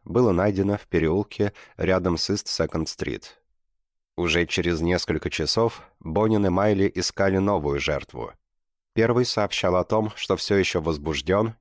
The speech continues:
и хочет опять убивать. В Хантингтон-Бич они заметили двенадцатилетнего Джеймса Маккейба, который ждал на автобусной остановке. Злоумышленники предложили мальчику поехать в Диснейленд,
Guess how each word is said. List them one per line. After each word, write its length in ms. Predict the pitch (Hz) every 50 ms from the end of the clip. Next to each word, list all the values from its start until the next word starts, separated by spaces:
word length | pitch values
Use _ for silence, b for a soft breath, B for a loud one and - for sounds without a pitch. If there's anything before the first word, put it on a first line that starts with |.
| _
и 100 | - 117
хочет 420 | 107 - - 90 98 - 113 - -
опять 320 | 110 - - 82 80 -
убивать. 500 | - 78 87 90 80 71 - - - - _ _ _ _ _ _ _ _ _ _ _ _ _ _
В 80 | -
Хантингтон-Бич 1000 | - 95 87 80 - - 73 71 - - 80 73 76 80 104 123 - - - - - _ _
они 220 | - 87 95 117 123
заметили 600 | 95 98 92 98 110 110 - - 98 98 101 -
двенадцатилетнего 1080 | 80 85 87 85 92 101 - - 85 - 85 85 98 101 - 92 92 92 92 90 85 -
Джеймса 440 | 90 80 76 92 95 92 82 - -
Маккейба, 720 | 82 92 98 - _ - - 113 87 71 64 62 - - - - _ _ _
который 360 | 82 80 - 82 80 80 78
ждал 220 | 69 69 87 87 85
на 120 | 82 82
автобусной 500 | 78 - - 78 76 76 - - 78 80
остановке. 640 | 78 - - 92 78 69 64 - - - 67 - - _ _ _ _ _ _ _ _ _ _ _ _ -
Злоумышленники 1120 | - 78 76 76 76 78 76 90 117 117 - - 104 104 104 101 - - 95 95 95 92 - _
предложили 520 | - 90 80 80 82 92 92 120 135 127
мальчику 500 | 113 98 98 110 110 - - - - 95
поехать 420 | - - 80 87 98 98 - 90 82
в 100 | 78 80
Диснейленд, 840 | 80 87 85 - - 92 95 95 95 90 71 - - - - - _